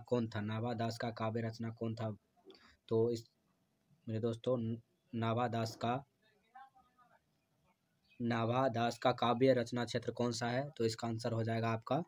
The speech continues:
ऑप्शन नंबर सी यानी वृंदावन। अब सुभद्रा कुमारी चौहान का जन्म कब हुआ था? तो इसका आंसर हो जाएगा उन्नीस सौ चार में। अब देखिए, क्वेश्चन नंबर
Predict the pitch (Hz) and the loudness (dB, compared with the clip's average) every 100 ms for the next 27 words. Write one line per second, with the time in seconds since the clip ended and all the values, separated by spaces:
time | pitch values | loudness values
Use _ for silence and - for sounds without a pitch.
0 | - _ _ _ 120 113 131 123 135 208 | -6 _ _ _ -2 0 0 2 2 0
1 | - _ - - - 120 104 107 131 170 | -4 _ -18 -12 -2 0 0 0 0 -2
2 | 113 113 110 107 104 101 92 - - - | -4 -2 0 0 -2 -4 -10 -20 -20 -20
3 | _ 110 113 - _ _ _ - - - | _ -8 -8 -10 _ _ _ -20 -14 0
4 | 127 123 143 139 123 127 131 127 123 131 | 2 6 6 6 6 6 6 6 6 6
5 | 113 - - 120 110 - _ - 117 131 | 2 -6 2 6 6 2 _ 0 4 6
6 | 127 123 113 113 113 104 - - 113 113 | 6 4 4 4 2 -2 -4 -2 -2 -2
7 | 113 113 113 113 113 - 151 - 98 - | -2 -2 -2 -2 -4 -4 -8 -8 -10 -12
8 | _ _ _ _ _ _ _ - _ _ | _ _ _ _ _ _ _ -20 _ _
9 | - _ _ _ _ _ _ _ _ _ | -20 _ _ _ _ _ _ _ _ _
10 | 127 123 123 113 123 117 131 123 127 | -2 0 0 0 0 0 0 0 0